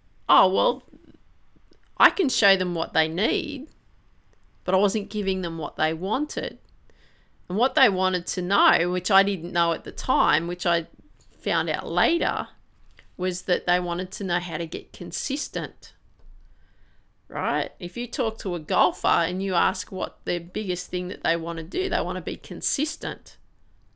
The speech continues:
So that changed everything when I understood that. And it's understanding what's in their head. What are they thinking? That's what, that's how deep you've got to get into and understand what they actually need to know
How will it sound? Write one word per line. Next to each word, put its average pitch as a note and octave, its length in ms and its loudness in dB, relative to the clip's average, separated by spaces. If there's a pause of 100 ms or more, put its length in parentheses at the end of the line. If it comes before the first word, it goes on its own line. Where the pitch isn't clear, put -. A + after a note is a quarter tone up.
(400)
So G3+ 100 -2
that - 200 4
changed E3+ 380 0
everything G#3 440 -2
when E3 100 -4
I D#3+ 80 -2
understood E3+ 640 -2
that. - 380 0 (260)
And F#3 80 -2
it's F#3 160 -6
understanding G#3+ 1080 0 (180)
what's F#3+ 520 -4
in G3 220 -2
their E3 140 0
head. E3+ 420 -4 (140)
What F#3+ 320 -2
are G3 60 -2
they F#3 160 0
thinking? G3 720 -8 (1040)
That's A3 260 0
what, - 180 0
that's G#3+ 220 0
how A#3 160 4
deep G3 360 -2
you've F3+ 200 -8
got G3+ 100 2
to A3 100 2
get G3 200 0
into G3+ 360 -2
and F3+ 240 0
understand F#3 680 -2
what E3+ 160 -6
they F3+ 140 0
actually F3+ 320 -4
need F3+ 300 -4
to - 120 -6
know E3+ 400 -2